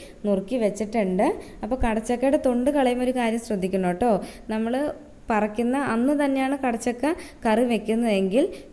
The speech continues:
ചെറുതായിട്ട് നമ്മുടെ ചക്ക പോലെ തന്നെ കടച്ചക്കയ്ക്കും ചെറുതായിട്ട് പശയുണ്ട്. അപ്പോൾ അതുകൊണ്ട് നമ്മുടെ കൈമ കുറച്ച് എണ്ണ തൂത്തിട്ട് നമ്മൾ കടച്ചക്ക തൊണ്ട് ചെത്തി കഴിഞ്ഞാൽ നമ്മുടെ കൈമ പശയാവൂല. രണ്ട് മൂന്ന് ദിവസം കഴിഞ്ഞിട്ടാണ് എടുക്കണമെങ്കിൽ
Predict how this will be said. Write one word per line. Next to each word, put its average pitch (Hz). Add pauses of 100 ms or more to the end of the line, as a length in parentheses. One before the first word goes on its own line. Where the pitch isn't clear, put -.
(120)
ചെറുതായിട്ട് 240
നമ്മുടെ 226
ചക്ക - (260)
പോലെ 240 (100)
തന്നെ 240 (640)
കടച്ചക്കയ്ക്കും 226
ചെറുതായിട്ട് 233 (380)
പശയുണ്ട്. 247 (280)
അപ്പോൾ 247
അതുകൊണ്ട് 262
നമ്മുടെ 277
കൈമ 247
കുറച്ച് 247
എണ്ണ 240
തൂത്തിട്ട് 220 (260)
നമ്മൾ 240
കടച്ചക്ക 214 (240)
തൊണ്ട് 226
ചെത്തി 233
കഴിഞ്ഞാൽ 226
നമ്മുടെ 240
കൈമ 233 (320)
പശയാവൂല. 196 (340)
രണ്ട് 202
മൂന്ന് 233
ദിവസം 254
കഴിഞ്ഞിട്ടാണ് 262
എടുക്കണമെങ്കിൽ 240